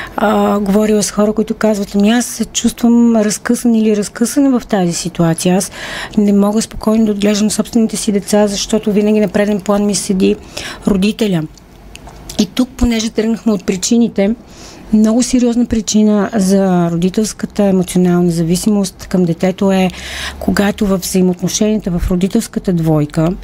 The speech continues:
има, а, проблем, има дисфункция, т.е. да речеме, караме се много,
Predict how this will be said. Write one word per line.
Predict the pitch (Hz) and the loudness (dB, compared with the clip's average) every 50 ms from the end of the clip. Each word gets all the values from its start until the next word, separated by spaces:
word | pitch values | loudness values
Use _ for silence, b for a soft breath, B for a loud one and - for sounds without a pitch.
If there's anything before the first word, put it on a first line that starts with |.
| B B B B B | B B B B B
има, | 214 214 220 214 214 214 208 208 196 196 - | 0 2 2 4 2 2 2 2 0 -2 -2
а, | 196 190 190 196 196 196 196 190 185 - - - - | 0 0 2 2 2 2 2 2 0 -2 -6 -8 -2
проблем, | - 208 208 185 165 175 196 196 202 202 202 190 180 170 - - - | 0 0 0 0 0 2 2 2 4 4 2 2 2 0 -2 -2 0
има | 185 190 196 190 185 | 2 2 2 2 2
дисфункция, | 180 175 170 170 175 208 196 - - - 226 220 214 190 - - - 190 185 175 | 0 0 0 0 0 0 0 -2 -4 -2 0 0 0 0 -4 -6 -4 -4 -4 -4
т.е. | - - 190 190 190 196 185 185 | -2 0 0 2 2 2 0 0
да | 196 190 | 0 0
речеме, | 185 185 - 190 196 190 | 0 0 0 0 0 0
караме | 190 - 190 185 185 180 175 165 170 165 | -2 -2 0 0 2 2 2 0 0 -2
се | - - - 190 175 180 | -4 -6 -6 -6 -4 0
много, | 190 175 180 180 170 165 - 170 175 | 2 2 4 4 2 0 -4 -8 -10